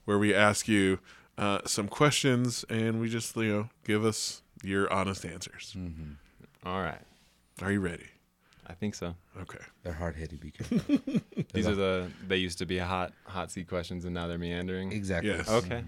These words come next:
Speaker 2: Mm-hmm.
Speaker 3: I
Speaker 2: You or me?
Speaker 1: Uh, go ahead, Caesar.
Speaker 2: Your favorite way to partake in cannabis?
Speaker 3: I like dabs.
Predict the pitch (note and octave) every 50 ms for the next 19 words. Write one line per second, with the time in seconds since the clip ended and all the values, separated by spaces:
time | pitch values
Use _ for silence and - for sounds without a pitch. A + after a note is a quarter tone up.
0 | - - - _ _ - F2+ F2+ E2+ E2 F2+ E2+ E2+ E2+ E2+ F2 F#2 F2 - _
1 | _ _ _ _ _ _ _ _ _ _ _ _ _ _ _ - - - - _
2 | _ _ _ - G2 G2 G2 F#2+ F2 E2+ E2 D#2 D2 - - - - _ _ -
3 | - G#2 G#2 G2+ A2+ G#2+ F#2+ F2+ - - E2 D#2+ E2 D#2+ E2+ - - - - -
4 | - - - - - G2 F2+ - - - C3 C#3+ C3 B2+ A#2 G#2 G#2+ A2+ A2 G#2
5 | F#2+ E2+ E2+ - - - F#2+ - F#2+ F2+ E2 - - G2+ F#2 F2+ - - - -
6 | - - - - F2+ F2 F2 - - F2+ F#2 G2 G2 G2 B2 - - - - -
7 | _ _ _ _ _ _ _ _ _ _ _ _ _ - - - F#2 F2+ E2+ E2
8 | D#2+ D2+ - D2+ G#1+ A1 A#1+ -